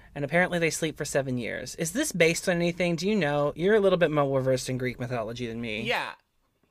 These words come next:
Speaker 2: So, so I did look this up. Um, so I couldn't find anything. It's, I mean, it's probably possible that there are mythological creatures who, like,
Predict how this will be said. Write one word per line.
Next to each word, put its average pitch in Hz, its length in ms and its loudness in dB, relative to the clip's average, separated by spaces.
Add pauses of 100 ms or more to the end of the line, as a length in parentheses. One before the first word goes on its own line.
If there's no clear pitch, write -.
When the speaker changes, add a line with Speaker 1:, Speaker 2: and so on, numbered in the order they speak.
(140)
Speaker 2:
So, 214 220 0
so 226 160 -2
I 202 120 2
did 202 220 -2
look 175 160 0
this 143 180 -4
up. 101 320 -6
Um, 170 500 0 (320)
so 175 640 0 (180)
I 247 80 6
couldn't 269 340 0
find 147 640 -6 (480)
anything. 185 720 -8
It's, 185 200 -10 (480)
I 190 60 -4
mean, 196 80 -6
it's 196 100 -10
probably 403 240 -6
possible 151 400 -4
that 127 100 -14
there 123 140 -4
are - 20 -6
mythological 117 600 -8
creatures 113 560 -12
who, 113 160 -14
like, 101 240 -10